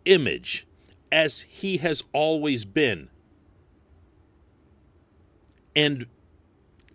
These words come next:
I say that also very respectfully, what he did for the people of Houston in their time of need, with the flooding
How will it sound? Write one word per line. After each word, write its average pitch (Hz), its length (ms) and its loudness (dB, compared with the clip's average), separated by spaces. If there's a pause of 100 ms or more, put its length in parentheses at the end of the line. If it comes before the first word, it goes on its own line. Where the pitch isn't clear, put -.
(320)
I 165 200 6
say 202 420 2
that 147 720 0 (280)
also 185 640 2 (240)
very 202 520 4
respectfully, 107 920 -2 (560)
what 151 180 -2
he 214 220 -8
did 156 480 6 (1200)
for 151 180 -2
the 127 120 -4
people 170 360 -2
of 117 120 -4
Houston 127 640 -6
in 113 160 -6
their 131 180 0
time 135 400 -4
of 98 180 -4
need, 107 420 -4 (2000)
with 117 180 -4
the 110 80 -8
flooding 131 640 -2